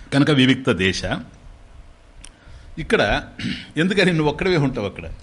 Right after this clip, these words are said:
వివిక్త దేశ ఆసీనః. అసలు వాస్తవానికి ధ్యానంలో నువ్వు ఒక్కడివి లేవు, పరమేశ్వరుడు ఉన్నాడు, నీ కూడా పరమేశ్వరుడు ఉన్నాడు. అదే తమాషా, అదే బ్యూటీ.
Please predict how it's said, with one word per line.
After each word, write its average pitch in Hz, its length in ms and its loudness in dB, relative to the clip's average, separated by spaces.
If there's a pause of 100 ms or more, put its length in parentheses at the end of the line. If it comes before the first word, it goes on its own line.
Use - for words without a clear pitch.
(220)
వివిక్త 120 320 -4
దేశ 110 320 -4 (360)
ఆసీనః. 101 600 -6 (540)
అసలు 87 220 -14
వాస్తవానికి 110 720 -4
ధ్యానంలో 110 600 -6 (220)
నువ్వు 95 180 -6
ఒక్కడివి 127 260 -4
లేవు, 98 260 -4
పరమేశ్వరుడు 98 560 -12
ఉన్నాడు, 92 220 -10 (960)
నీ 87 120 -12
కూడా 113 420 -4 (320)
పరమేశ్వరుడు 113 460 -8
ఉన్నాడు. 104 240 -12 (460)
అదే 139 180 -6
తమాషా, 110 440 -10 (340)
అదే 92 180 -8
బ్యూటీ. 113 360 -10